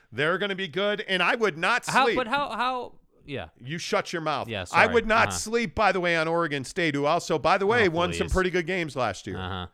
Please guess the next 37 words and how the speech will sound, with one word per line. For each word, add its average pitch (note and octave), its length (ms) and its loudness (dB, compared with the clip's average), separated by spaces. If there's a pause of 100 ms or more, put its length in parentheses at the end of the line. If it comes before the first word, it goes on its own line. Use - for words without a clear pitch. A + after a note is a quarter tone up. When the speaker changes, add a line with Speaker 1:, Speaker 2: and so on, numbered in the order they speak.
(120)
Speaker 1:
Well, G3+ 100 -8
I'm D3+ 120 -8
playing C#3+ 260 -8
the A#2+ 140 -10
Beaver D#3 400 -6
this. G#2+ 220 -2
Speaker 2:
Yeah, F2 180 -4 (100)
Beaver C3 320 -2
this, G#2+ 300 -4
Speaker 1:
I F3 140 -2
got G3+ 120 2
Speaker 2:
Beaver G3+ 100 -2
Speaker 1:
plenty F3+ 220 0
of E3+ 120 0
Speaker 2:
that. F3 40 -6
Speaker 1:
Beaver C3+ 300 -6
for B2+ 260 -4
Speaker 2:
Yeah, F2+ 140 -2
Speaker 1:
ya. F2+ 80 -4
Speaker 2:
come B2 200 -10
on. E2+ 280 -8 (300)
Come C3+ 180 -8
on. F#2 400 -6 (320)
Come E3 80 -2
Speaker 1:
Is D3 100 -2
it A2 180 0
too B2 100 2
Speaker 2:
on. - 80 2
Speaker 1:
early E3+ 280 0
to E3+ 80 -2
be D#3+ 180 -4
getting C#3+ 300 -6
in D3+ 140 -4
depth B2+ 240 -2
on C#3 100 -2
the B2 80 -2
Pac-twelve? A#2 580 -4